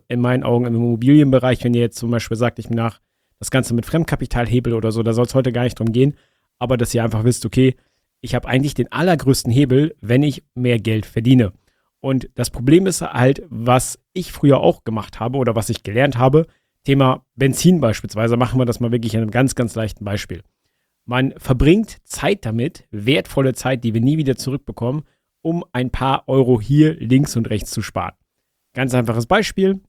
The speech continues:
die Tankstelle bei euch im Ort oder bei euch in der Stadt kostet drei Kilometer der Benzin, äh, drei Cent weniger, also nimmt man einen Umweg im Kauf. Und ich meine jetzt gar nicht, dass man dann diese paar Meter weiterfährt und sagt, ich hab ja auch einen höheren Verbrauch oder so,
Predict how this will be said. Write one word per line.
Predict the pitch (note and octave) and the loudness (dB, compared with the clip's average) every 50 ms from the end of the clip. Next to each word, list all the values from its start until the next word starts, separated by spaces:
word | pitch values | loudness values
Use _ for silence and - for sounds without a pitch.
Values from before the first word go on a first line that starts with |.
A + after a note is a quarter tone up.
| _ _ _ _ A#2+ | _ _ _ _ -2
die | A#2+ A#2+ A#2+ A#2+ A#2+ - - | 0 2 2 2 0 -2 -2
Tankstelle | - D3 E3+ F#3 - - E3 D3+ D3 D3+ D3 D#3 D#3+ | -2 -2 -2 -2 0 2 2 4 4 4 4 2 0
bei | - - B2 | -2 0 2
euch | B2 C3 B2 - | 2 2 2 2
im | - A#2+ | 0 -2
Ort | - C#3 C#3 C#3+ C#3+ C3 | 2 4 4 4 4 2
oder | A2+ A#2+ A2+ | 0 -2 -2
bei | G#2+ A2+ | -2 -2
euch | A#2 A#2+ - | -2 -2 -2
in | A2+ A2 | -4 -4
der | A2 G2+ | -4 -4
Stadt | - - D3+ D3 - - _ _ _ _ _ _ | -2 -2 -2 -2 -4 -8 _ _ _ _ _ _
kostet | - C#3 C3+ - C3 A#2 - | -2 -2 -2 -2 -4 -4 0
drei | B2 B2+ C3 | 0 0 0
Kilometer | - B2+ A#2 A#2+ A#2+ C3 C3+ B2+ B2+ A#2 | 0 0 0 2 2 2 2 2 0 0
der | A2+ A2+ | 2 0
Benzin, | A2+ A2 - - C3+ C3+ C3 C3 - | 0 -2 -2 0 0 2 2 0 -2
äh, | - - B2 B2+ B2+ | -4 -6 -6 -6 -6
drei | A#2 - A2 B2 C3 B2+ | -4 -4 0 0 0 0
Cent | - - B2 A#2 A2+ G#2+ | 0 -2 -4 -4 0 2
weniger, | D3 F3 F#3+ F3 D#3+ D3+ D3 - | 2 2 4 2 2 0 0 0
also | B2 A#2 A#2 B2+ | 0 0 2 2
nimmt | C3 C#3+ - | 2 2 0
man | - C#3 B2+ | -2 -4 -4
einen | A#2+ A2+ - - | -4 -4 -2 0
Umweg | - D3+ D3+ D3+ B2+ C3+ | 0 2 2 2 2 0
im | B2+ B2 | -2 -4
Kauf. | - C3 C3 C3 B2+ - _ _ _ _ _ _ _ _ | 0 2 2 2 0 -2 _ _ _ _ _ _ _ _
Und | - C3 C3+ | -8 -6 -2
ich | A#2+ | 0
meine | C3+ D3+ E3+ E3 | 0 2 2 0
jetzt | D#3 - - | -2 -2 -2
gar | D#3+ D3+ E3 | -2 0 0
nicht, | D#3+ - - | 0 -2 -6
dass | C3+ - | -6 -4
man | C3+ C3 B2+ | -2 0 0
dann | B2+ B2 B2 A#2+ | 0 0 0 0
diese | A#2+ B2+ A#2+ C3 | -2 -2 -2 -2
paar | A#2+ - B2 B2+ | -2 -2 -2 0
Meter | C3 C3+ - A#2+ A2+ C3 | 0 0 0 0 0 0
weiterfährt | D#3+ - - B2+ - - C3 D3 - - _ _ _ _ _ _ _ _ _ _ | -2 -2 -4 -8 -6 -4 -4 -4 -4 -6 _ _ _ _ _ _ _ _ _ _
und | - B2 B2 A#2 | -8 -8 -6 -4
sagt, | B2 B2 A#2 - B2 | -2 -4 -4 -4 -4
ich | A2+ | -6
hab | A#2 A2+ | -4 -4
ja | A#2 G#2+ | -4 -4
auch | A2+ G#2+ | -4 -4
einen | G2 A2 A2 G#2+ | -2 -2 0 2
höheren | A#2 C3 C3 A#2+ A#2 G#2 | 4 4 4 4 2 -2
Verbrauch | - G#2 G2 G2 A#2 C#3 D#3+ - | -2 -6 -4 0 2 2 2 2
oder | - C3 B2 A#2+ | 0 0 0 2
so, | A#2+ C3+ D#3+ E3+ | 2 2 0 0